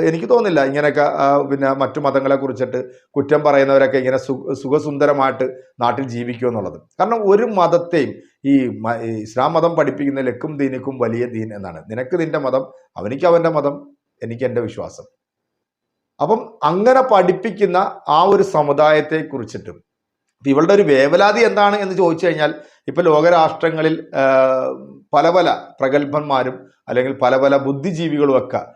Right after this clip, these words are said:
ഇസ്ലാം മതത്തെക്കുറിച്ച് പഠിക്കുന്നു, അവർ ആ മതത്തിലേക്ക് വരുന്നു. കാരണം അതൊക്കെ അവരുടെ സ്വയം ഇഷ്ടപ്രകാരം വരുന്നതാണ്. അപ്പം, ആ, ലോകം മുഴുവൻ ഇനി ഇസ്ലാമികവൽക്കരണമായി, ഇസ്ലാം രാഷ്ട്രമായി കഴിഞ്ഞാൽ ഞങ്ങളെ എല്ലാവരെയും അങ്ങ് കൊന്നൊടുക്കും എന്നൊക്കെ ഉള്ള ഒരു ധാരണയിൽ, അല്ലെങ്കിൽ അങ്ങനെ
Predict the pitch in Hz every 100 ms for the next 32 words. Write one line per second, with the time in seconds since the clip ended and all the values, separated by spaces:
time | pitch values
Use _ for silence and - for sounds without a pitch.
0 | _ _ 175 208 247 233 196 196 180 165
1 | 160 147 143 165 160 156 143 147 147 139
2 | 131 135 135 131 147 139 123 113 107 110
3 | 143 175 196 226 226 226 220 208 202 208
4 | - - - - 202 190 185 175 170 143
5 | 131 131 156 156 _ - 127 127 131 165
6 | 214 190 180 226 226 220 214 - 190 196
7 | 202 208 208 196 - 196 202 185 180 190
8 | 180 185 196 190 170 160 185 180 180 180
9 | 180 180 143 - - - 139 170 185 175
10 | 180 180 185 180 160 165 170 185 165 170
11 | 190 185 - _ 147 160 175 175 170 170
12 | 170 170 139 151 160 180 185 147 139 160
13 | 185 175 156 185 208